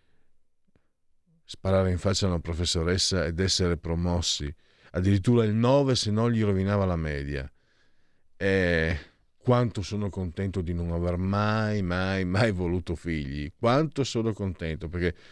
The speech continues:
sinceramente, mm, sono contento <laughs> di non averli. Sono cavoli vostri se li avete, ma non bisogna ragionare così. Però è un, è un ragionamento di resa il mio.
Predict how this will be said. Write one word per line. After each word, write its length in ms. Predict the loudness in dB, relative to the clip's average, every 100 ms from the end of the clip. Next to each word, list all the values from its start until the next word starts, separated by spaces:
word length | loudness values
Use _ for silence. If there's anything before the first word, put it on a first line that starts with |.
| -12
sinceramente, 800 | -2 0 2 2 0 -2 -4 -8 -12 _ -12
mm, 300 | -8 -6 -6 -8 -10 -14 -14 -16 -18 -20 -20 _
sono 260 | -2 0 2
contento 640 | 0 -2 -2 0 0 0
<laughs> 20 |
di 100 | 2
non 180 | 4 4
averli. 540 | 2 0 0 0 -4 -8 -12 -16 -16 -12
Sono 160 | -2 0
cavoli 400 | 2 2 2 0
vostri 360 | 2 2 0 -2
se 140 | 0
li 100 | 0
avete, 460 | 0 0 -2 -4 -10 -14 -20 -20 -20 -20 -20 -2
ma 100 | 0
non 140 | 2
bisogna 340 | 0 2 2 2
ragionare 400 | 0 0 0 0
così. 400 | 0 2 2 0
Però 600 | 0 0 2 2 2 0
è 60 | -2
un, 180 | -2 -2
è 60 |
un 100 | -2
ragionamento 720 | 0 0 0 2 2 2 0
di 160 | 2 2
resa 320 | 4 2 0
il 80 | 0
mio. 400 | -2 -2 -4